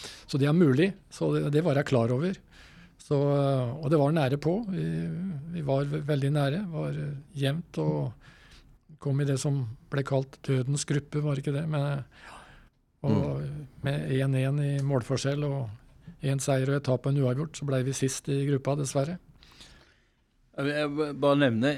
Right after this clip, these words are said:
Speaker 3: et, et moment til, fordi at, eh, jeg sitter i hvert fall i dag med den følelsen at, eh, det var Egil det, det dreide seg om. Det var en trener som hadde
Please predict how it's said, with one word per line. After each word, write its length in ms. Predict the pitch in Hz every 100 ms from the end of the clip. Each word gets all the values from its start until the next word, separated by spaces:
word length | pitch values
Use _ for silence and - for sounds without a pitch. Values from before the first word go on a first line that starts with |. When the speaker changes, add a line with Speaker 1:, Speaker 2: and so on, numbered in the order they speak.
| 143
Speaker 3:
et, 220 | - - -
et 160 | 156 -
moment 360 | 160 147 143 147
til, 320 | 156 165 170 135
fordi 320 | - 127 127 127
at, 420 | 135 131 - -
eh, 560 | 135 131 127 123 117 - 139
jeg 160 | 147
sitter 320 | - 127 147 143
i 60 |
hvert 160 | 127 120
fall 160 | 143
i 80 | 139
dag 220 | 131 117 123
med 140 | 127
den 200 | 123 120
følelsen 500 | 123 120 104 107 131 123
at, 280 | 110 - 120
eh, 300 | 117 117 107 - _ - - - _ -
det 80 | 117
var 100 | 135
Egil 400 | 160 131 107 143
det, 140 | 151 143
det 120 | 135 143
dreide 240 | 139 131
seg 220 | 143 165
om. 80 | 127 98 - - - _
Det 120 | - 120
var 100 | 135
en 360 | 135 123 139
trener 440 | 139 131 104 101 123
som 160 | 139
hadde 720 | 117 131 104 87 110 127 135